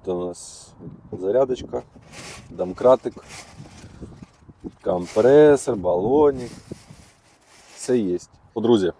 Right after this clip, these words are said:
якщо вам сподобалось дане авто, чекаємо вас на автопоінті, щоб ви його придбали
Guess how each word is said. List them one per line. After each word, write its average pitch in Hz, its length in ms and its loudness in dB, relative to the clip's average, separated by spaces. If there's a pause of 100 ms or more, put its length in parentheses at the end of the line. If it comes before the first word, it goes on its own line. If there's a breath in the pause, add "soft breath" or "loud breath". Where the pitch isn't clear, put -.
(140)
якщо - 200 -10
вам 120 100 -2
сподобалось 117 420 2
дане 113 200 4
авто, 113 180 -6
чекаємо 101 360 0
вас 95 180 4
на 101 60 -6
автопоінті, 98 580 -6
щоб 85 240 -14
ви 104 120 -2
його 95 180 -2
придбали 98 680 6